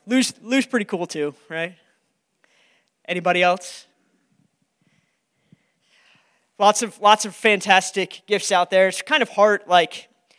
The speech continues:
there's, like, the material types of gift, there's the ability types of gift, there's the people gifts, like, how do you, like, break down, like,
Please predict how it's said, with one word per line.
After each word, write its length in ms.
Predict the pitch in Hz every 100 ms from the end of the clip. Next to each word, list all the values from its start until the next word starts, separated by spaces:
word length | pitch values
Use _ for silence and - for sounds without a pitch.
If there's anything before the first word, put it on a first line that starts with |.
| _ -
there's, 140 | 220
like, 140 | 226 -
the 60 |
material 480 | 190 180 240 233 214
types 300 | - 202 -
of 80 | 190
gift, 320 | 202 196 -
there's 180 | 170 -
the 100 | 156
ability 420 | 151 208 196 190
types 280 | 196 185 -
of 100 | 175
gift, 320 | 190 185 -
there's 280 | 160 143 -
the 280 | 147 143 139 _ _ _ -
people 480 | 254 240 208 202
gifts, 480 | 196 196 202 - -
like, 320 | 147 139 - - _ -
how 160 | 175
do 80 | 180
you, 300 | 180 180 165
like, 360 | 165 151 - -
break 260 | 180 175
down, 320 | 180 170 160
like, 280 | 156 151 -